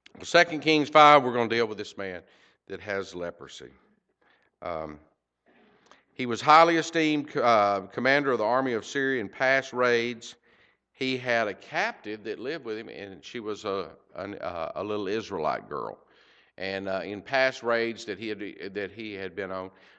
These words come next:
this was one of the, uh, the, uh, one of the prizes, you know, to the victor goes the spoils. This was one of his prizes. He had in his household a little girl,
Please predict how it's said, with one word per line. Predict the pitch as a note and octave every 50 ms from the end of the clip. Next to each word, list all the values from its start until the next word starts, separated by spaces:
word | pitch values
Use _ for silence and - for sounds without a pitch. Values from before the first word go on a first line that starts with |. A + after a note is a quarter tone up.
| _ _
this | _ G#2+ A2+ A2 -
was | A2 G2+ -
one | A2 A2 A2 A2 A2
of | G#2 F#2 F2
the, | G2+ F#2+ F#2+ F#2 F2+
uh, | F2 E2+ D#2+ D#2 D2 C2+ C#2+ - - - F2 E2+
the, | F#2+ F#2 E2+ E2 D#2 D2
uh, | D2 C#2 C2+ C2+ B1+ B1 C2+ E2 _ _ _ _ _ _ _ _ _ _ _ _ _ _ _ _ _ _ _ _ _ _ _ _ _ _ _ _ _ _ _
one | F#2 F#2 G#2 G#2+
of | G2+ F#2+ E2
the | E2+ F2+ F2+
prizes, | F2 - - - - A2+ A2+ A2 G#2 G2+ F#2 F#2+ A2+ B2+ C3+ - - A2+
you | A2 G2+
know, | G2 G2+
to | G2 - A2 G2
the | F#2+
victor | F#2 A#2+ A2+ - - A2 F#2+
goes | G2+ G#2+ G#2+ G#2 F#2 F#2
the | F2+
spoils. | - - - C#3 C#3 C3 B2+ A#2+ B2
This | B2 C3 B2+ -
was | A#2 A2
one | A2+ A2+ A#2+ A#2+
of | A2+
his | B2 A2+
prizes. | - - D#3+ D#3 C#3+ B2 A2+ -
He | - - D3 D3 D3
had | C#3 C3 B2 B2
in | A2+ A2+ A2+ A#2+
his | A#2 A#2 A#2
household | C3 C#3 D#3 E3 D#3+ - - G2+ G#2 G#2+ F#2+
a | F#2+ F#2
little | F#2+ G#2 A2 B2+
girl, | A#2 A2 G2 F2 F2 F#2 F#2+ G2+